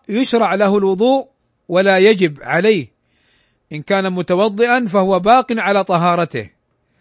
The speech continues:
هذا هو الصواب خلافاً للمصنف رحمه الله تعالى.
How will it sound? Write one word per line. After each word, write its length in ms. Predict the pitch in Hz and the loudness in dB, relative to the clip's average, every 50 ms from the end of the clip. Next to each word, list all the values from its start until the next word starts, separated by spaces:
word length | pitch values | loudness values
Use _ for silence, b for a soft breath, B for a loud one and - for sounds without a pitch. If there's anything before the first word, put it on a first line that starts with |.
| _ _ _ _ _ _ | _ _ _ _ _ _
هذا 340 | - 175 214 226 214 208 190 | -2 0 0 2 2 2 0
هو 160 | 196 190 185 | 0 0 -2
الصواب 580 | 175 - - 180 175 180 196 214 240 254 220 - _ _ _ _ _ _ _ _ | -4 -4 -4 -2 0 0 2 2 0 0 -2 -6 _ _ _ _ _ _ _ _
خلافاً 480 | - - 170 175 196 240 262 233 202 220 | -12 -8 -6 -2 0 0 0 0 0 -2
للمصنف 640 | 208 196 190 190 185 170 - 208 196 185 170 151 170 | -2 -2 -2 -2 -4 -6 -6 -4 -4 -4 -6 -6 -8
رحمه 340 | 160 - 175 175 170 165 | -8 -6 -6 -6 -4 -4
الله 280 | 165 165 160 160 156 156 | -4 -4 -4 -6 -6 -6
تعالى. 520 | 147 - 156 143 151 156 143 117 104 95 | -6 -6 -6 -4 -4 -4 -6 -8 -10 -16